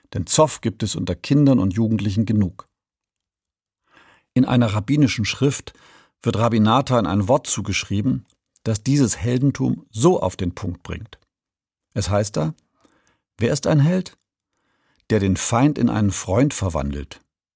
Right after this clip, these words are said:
Darum ging es auch Jesus, als er das Gebot, „Liebet eure Feinde“, denen gab, die in seinem Namen unterwegs sind.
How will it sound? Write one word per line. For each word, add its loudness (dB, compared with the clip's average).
Darum 0
ging 4
es 0
auch 0
Jesus, 2
als 0
er 0
das 0
Gebot, 0
„Liebet 2
eure 2
Feinde“, 2
denen 4
gab, -2
die 0
in 2
seinem 4
Namen 4
unterwegs 0
sind. -8